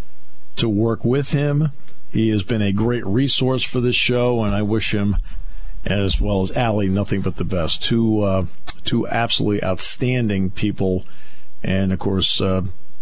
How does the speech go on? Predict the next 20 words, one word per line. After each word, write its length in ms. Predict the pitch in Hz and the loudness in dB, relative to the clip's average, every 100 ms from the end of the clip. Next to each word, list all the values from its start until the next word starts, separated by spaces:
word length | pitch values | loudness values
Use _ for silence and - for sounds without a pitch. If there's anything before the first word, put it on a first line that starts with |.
| - | 2
with 100 | 107 | 0
this 140 | 98 - | 0 0
being 240 | 107 98 | 0 0
his 180 | 120 107 | 0 0
day 220 | 107 98 | 0 0
today, 460 | - 98 95 92 90 - - - - - | 0 0 0 0 0 0 0 0 0 -2
particularly 500 | 92 110 98 90 85 | 0 -2 -2 -2 0
him. 240 | 80 - | 0 0
So 140 | - | 0
I 60 | 104 | 0
just 120 | 98 | 0
want 160 | 110 104 | 0 0
to 60 | |
mention 280 | 104 98 - | 0 0 0
that 140 | 98 90 | 0 0
before 200 | - 92 | 0 0
we 60 | |
get 120 | 87 | 0
started 400 | - 92 85 76 | 0 -2 -2 -2
today. 260 | - - 78 | 0 0 0